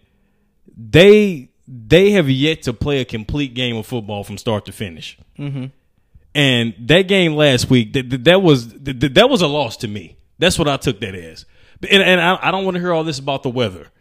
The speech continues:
Speaker 1: because it, it's not like you were in those conditions and the other team was playing in, in San Diego.
Speaker 2: Yeah, it's a level, it's a level playing
Speaker 1: You know, I
Speaker 2: field.
Speaker 1: mean, w-, w-, we're talking about a one and seven Northwestern team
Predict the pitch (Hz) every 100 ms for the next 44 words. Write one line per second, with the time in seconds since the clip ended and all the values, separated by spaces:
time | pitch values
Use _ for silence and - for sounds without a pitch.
0 | _ _ _ _ 143 143 143 123 120 -
1 | _ _ _ - 156 - 147 175 196 185
2 | 151 131 113 131 147 185 156 139 135 135
3 | 131 120 143 143 123 117 107 _ _ _
4 | - 135 120 113 110 101 117 127 170 143
5 | 151 131 120 156 135 120 113 131 120 147
6 | 139 127 156 147 98 101 135 127 147 139
7 | 139 127 131 123 - _ _ _ _ _
8 | 131 139 123 127 127 127 190 180 196 185
9 | 160 175 170 170 165 214 214 175 160 135
10 | 127 175 196 - 190 160 156 151 139 160
11 | - 123 110 127 113 113